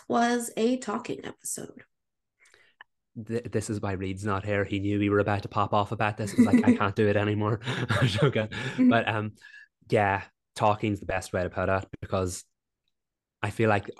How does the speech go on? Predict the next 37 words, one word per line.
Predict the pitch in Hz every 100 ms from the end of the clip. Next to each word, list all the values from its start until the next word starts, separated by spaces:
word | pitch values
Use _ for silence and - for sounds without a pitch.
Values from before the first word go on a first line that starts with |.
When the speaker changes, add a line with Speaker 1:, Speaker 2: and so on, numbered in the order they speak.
| -
Speaker 2:
our | 98
conversation | 98 107 104 104 107 -
about | 104 104 104
it |
will | 104 101
get | 98
further | - 98 98 101
than | 101
this | 98 90
episode | 98 - 98
of | 95
The |
Flash | 92 98 95 110
actually | 101 113
got, | 110 110 110 - - - _
because | 110 101 - 101 95 95 95 95 95 95 95 - - - - _ _ _ _ _ _ _ _
what | 101
happened? | 113 120 135 120 _ _ _ _
<laughs> | - 139 - - 131 120 -
Uh, | 117 117 104 - - - - _ _ _ _ _ - _ - -
yeah, | 123 104 104
what, | 120 127 120
what | 135 127
a |
way | 107
to | 104
end | 101 98
the | 92
streak. | - 92 95 - _ _
We | 110
had | 110 107
two | 131 120 110
sensational | - 92 - 107 95 - 95
episodes | 95 92 104 98 -
back | 98 95
to | -
back | 90 98 92